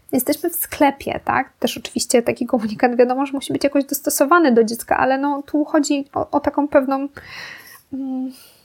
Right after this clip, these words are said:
no, żeby po prostu, y, móc, e, z-, zrozumieć tą, tą ideę, kiedy my się uczymy wyrażania tych emocji, tak? Że to jest jedna jakby, że ważna rzecz, żeby tę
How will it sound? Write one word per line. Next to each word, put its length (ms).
no, 80
żeby 240
po 100
prostu, 840
y, 260
móc, 580
e, 400
z-, 200
zrozumieć 680
tą, 220
tą 160
ideę, 440
kiedy 180
my 60
się 120
uczymy 460
wyrażania 440
tych 220
emocji, 440
tak? 220
Że 160
to 80
jest 180
jedna 300
jakby, 260
że 140
ważna 320
rzecz, 200
żeby 140
tę 120